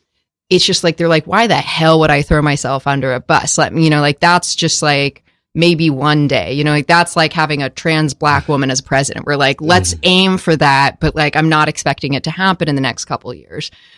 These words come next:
Speaker 1: Um, and so I think that that was what was happening for so long. And women, f-, women first had to make their space in comedy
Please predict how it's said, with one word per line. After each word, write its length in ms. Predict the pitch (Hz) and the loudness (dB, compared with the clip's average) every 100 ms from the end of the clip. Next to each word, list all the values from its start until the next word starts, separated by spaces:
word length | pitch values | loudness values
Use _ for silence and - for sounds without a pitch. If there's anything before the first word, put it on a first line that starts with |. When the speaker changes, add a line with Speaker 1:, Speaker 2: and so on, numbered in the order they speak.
| _ _ - | _ _ -2
Speaker 1:
Um, 560 | 156 147 143 131 131 - _ _ _ _ _ - | 2 2 2 -2 -4 -8 _ _ _ _ _ -4
and 140 | 185 175 | 0 2
so 120 | 196 | 2
I 120 | 180 | 2
think 220 | 180 190 | 2 -2
that 180 | 190 - | -2 0
that 240 | 180 180 180 | 2 2 2
was 240 | 185 156 | -2 -2
what 120 | 175 | -2
was 120 | 160 | -2
happening 300 | 160 151 151 | -2 -2 -2
for 120 | 143 160 | -4 -4
so 200 | - 156 | -2 0
long. 240 | 147 147 | 0 0
And 100 | 147 | 0
women, 260 | 160 165 165 - | 0 2 0 -2
f-, 280 | 156 147 - | -6 -6 -8
women 280 | - 175 175 | -2 0 0
first 320 | 160 165 170 | 0 -2 -2
had 180 | - 160 | -2 -2
to 60 | 156 | 0
make 260 | 151 143 | -2 -2
their 180 | - 151 | -2 -4
space 480 | 139 - 139 135 - | -4 -4 -4 -4 -4
in 220 | - 151 | -2 -2
comedy 540 | 147 147 143 143 139 | -2 -2 -2 -2 -2